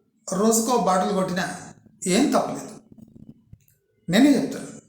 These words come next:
రోజుకు కల్తీ లేని కళ్ళు మీరు తాగగలిగితే, ఒక హాఫ్ లీటర్ తాగగలిగితే, not a problem. ఇది పులుపెక్కిన మజ్జిగతో సమానం.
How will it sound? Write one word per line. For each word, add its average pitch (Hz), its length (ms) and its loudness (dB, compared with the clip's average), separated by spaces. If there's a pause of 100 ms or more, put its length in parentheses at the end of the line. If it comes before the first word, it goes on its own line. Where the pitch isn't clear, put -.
(480)
రోజుకు 240 640 0
కల్తీ 196 400 -2
లేని 220 360 0
కళ్ళు 190 640 -4 (1200)
మీరు 226 220 2
తాగగలిగితే, 175 960 -4 (960)
ఒక 220 140 -2
హాఫ్ 196 260 2
లీటర్ 202 280 0
తాగగలిగితే, 180 920 -2 (340)
not 240 200 2
a - 80 0
problem. - 320 -6 (1500)
ఇది 311 200 -2 (1200)
పులుపెక్కిన 311 480 2
మజ్జిగతో 220 560 2
సమానం. - 520 -6